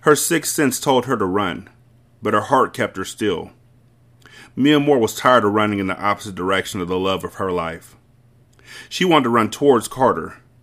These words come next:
More importantly, beside him. She wiped the tears from the red and swollen eyes, then exited the bathroom.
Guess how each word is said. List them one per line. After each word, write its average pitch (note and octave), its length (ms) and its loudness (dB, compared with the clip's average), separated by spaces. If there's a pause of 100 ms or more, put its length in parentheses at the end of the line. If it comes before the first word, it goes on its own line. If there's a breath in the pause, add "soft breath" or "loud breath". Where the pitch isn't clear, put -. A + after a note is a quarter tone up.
(380 soft breath)
More B2+ 200 2
importantly, D#3+ 640 0 (280)
beside A2 500 2
him. E2+ 360 -12 (1300 loud breath)
She - 180 -4
wiped D#3 240 2
the B2+ 100 -2
tears C#3+ 280 6
from A#2+ 120 -2
the G2+ 60 0
red A2 260 2
and G#2 100 -4
swollen G#2 340 0
eyes, E2+ 440 -6 (120)
then A#2 320 0
exited A2 400 -2
the F2+ 60 -4
bathroom. F2 640 -6